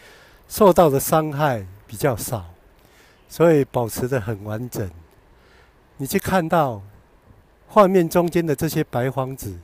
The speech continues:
是曾经二次世界大战盟军攻打到这里的时候，麦克阿瑟将军曾经住过的地方。这个整个城市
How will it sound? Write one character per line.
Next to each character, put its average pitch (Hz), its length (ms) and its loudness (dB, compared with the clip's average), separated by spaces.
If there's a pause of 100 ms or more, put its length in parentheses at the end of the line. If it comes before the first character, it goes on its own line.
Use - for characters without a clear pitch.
(680)
是 - 180 -2
曾 165 280 2
经 180 500 0
二 190 140 2
次 185 180 0
世 170 220 -2
界 165 180 4
大 147 220 2
战 131 260 0 (560)
盟 165 240 2
军 190 360 2
攻 185 240 4
打 131 160 2
到 160 160 2
这 170 180 2
里 117 160 -2
的 120 100 -2
时 117 220 -4
候， 113 340 -4 (600)
麦 185 180 4
克 170 280 0
阿 156 160 4
瑟 156 200 0
将 143 240 -2
军 139 320 -8
曾 127 220 -6
经 147 320 -4
住 185 180 -2
过 143 220 -4
的 110 100 -6
地 117 280 -8
方。 117 340 -10 (960)
这 - 120 -6
个 170 100 2
整 120 180 -2
个 131 80 -2
城 135 300 -2
市 139 340 -6